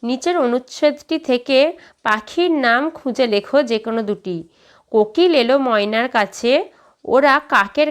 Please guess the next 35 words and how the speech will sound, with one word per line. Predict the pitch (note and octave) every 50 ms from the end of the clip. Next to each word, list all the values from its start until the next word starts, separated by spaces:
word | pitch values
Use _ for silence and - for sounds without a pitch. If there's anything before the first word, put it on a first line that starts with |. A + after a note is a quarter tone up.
| D4 -
কাছে | A#3 A3 - G#3+ G3 G#3+
যাবে। | G3+ F#3 F3 F#3
তাহলে | A3 A3+ C#4 C#4 - - -
কোকিল, | A3 A3 A3 A3 - C4 C4+ C#4 C#4+ C4+ B3
ময়না | A3 G#3 G#3 G#3 A#3+ B3 A3+
দুটোই | A3+ G#3+ B3 B3 A#3 A#3+
পাখির | A3+ A3+ - B3 A#3+ B3
নাম, | B3+ B3 A3+ G#3+
দুটো | G#3 A3+ A3 G#3+
লিখেছি। | A3+ A3+ B3 A#3 A3+ - C4+ C4+ - -
কাকও | A3+ G3 F#3+ F#3+ - A3+ A#3 A3 A#3
হবে, | A3+ G#3 G#3+ A#3 A#3+ A#3+ - - - - _ - -
কাকও | G3+ G3+ - C4+ B3+ A#3+
লিখতে | A#3+ A#3+ - B3 A#3
পারো, | A#3+ A#3 B3 A3 A#3+
দুটো | A3+ - B3+ B3
লিখতে | C4 B3+ _ - B3+ A#3
পারছে | C4+ C#4 - E4 D#4
বলে | F4+ F#4+ F#4
তাই | E4+ B3+ A3
আমি | A#3+ A#3 A3+
দুটো | G#3+ - G3 F#3 F3+
লিখেছি। | F3+ G3+ F#3+ F#3 - F3+ F3 E3+ E3+ _ _ _ _ _ _ _ _ _ _ _ - A#3
তারপর | A3 A#3 C4+ C#4 - D#4+ D#4 D#4 - G#3+ G#3+
একসাথে | G#3+ - - - C4+ C4 - D4 C#4+ C4
যাবে | C4 A#3+ A#3+ B3+ B3 B3
বাবুইয়ের | A3 G3+ F#3+ G#3+ A3+ A#3+ B3 A#3 G#3
বাসা, | G3+ G3+ - G#3+
তাহলে | A#3 A#3+ A3 G#3 G3
বাবুইও | F#3 F#3 F#3 A3 A#3 B3+ B3+ B3+
পাখি, | A3+ G#3+ - - B3+ B3+
তাহলে | A#3+ G#3 G3 G3 A3 C4 E4+ G#4+ - - _ _ _ _ _ _ -
বাবুইয়ের | G#3+ G#3 G3+ F3 F#3 A3 A3+ A#3 A#3+ A#3+
নামটাও | A#3 A#3 A3+ A3+ D4 E4+ F4 D4+
হবে। | A3+ F3+ E3 E3